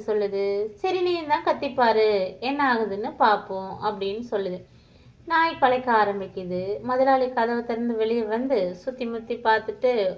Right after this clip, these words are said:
ஒருத்தர் இல்லைன்னு தெரிஞ்ச உடனேயே திருப்பியும் உள்ள போய் கதவை பூட்டிக்கிறாரு. அப்ப கழுதைக்கு ரொம்ப கஷ்டமா போச்சு.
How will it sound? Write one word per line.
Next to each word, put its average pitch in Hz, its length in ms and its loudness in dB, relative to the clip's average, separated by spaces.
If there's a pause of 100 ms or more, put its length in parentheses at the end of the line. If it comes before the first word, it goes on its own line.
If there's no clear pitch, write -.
ஒருத்தர் 247 400 0
இல்லைன்னு 220 320 0
தெரிஞ்ச 214 300 -2
உடனேயே 202 680 0
திருப்பியும் 262 340 -4
உள்ள 208 180 0
போய் 208 300 -6
கதவை 240 320 0
பூட்டிக்கிறாரு. 180 760 -4 (1500)
அப்ப 226 200 -4
கழுதைக்கு 226 540 2
ரொம்ப 214 300 0
கஷ்டமா 208 580 -2
போச்சு. 208 460 -4